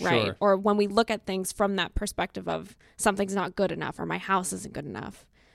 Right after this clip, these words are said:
Speaker 2: Yeah.
Speaker 1: um, how does that affect how we feel in our, in our spaces?
Speaker 2: Yeah, and from the context of,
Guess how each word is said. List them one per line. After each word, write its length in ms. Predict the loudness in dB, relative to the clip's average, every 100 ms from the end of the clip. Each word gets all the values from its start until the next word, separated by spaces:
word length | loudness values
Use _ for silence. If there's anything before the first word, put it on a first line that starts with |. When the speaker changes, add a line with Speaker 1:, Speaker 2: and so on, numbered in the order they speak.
| _ -6
Speaker 2:
Yeah. 160 | -4
Speaker 1:
um, 100 | -4
how 160 | 2 4
does 140 | 6
that 120 | 2
affect 520 | 0 -2 -2 -4 -12 -12
how 220 | -2 0
we 140 | 2 -2
feel 560 | -2 -2 0 -2 -4 -6
in 140 | -6
our, 160 | -8 -10 -10
in 80 | -8
our 140 | -8
spaces? 640 | -8 -10 -10 -8 -8 -8 -2
Speaker 2:
Yeah, 160 | -2
and 100 | -2
from 140 | -4 -6
the 80 | -2
context 420 | -2 -2 -2 -2
of, 260 | -4 -6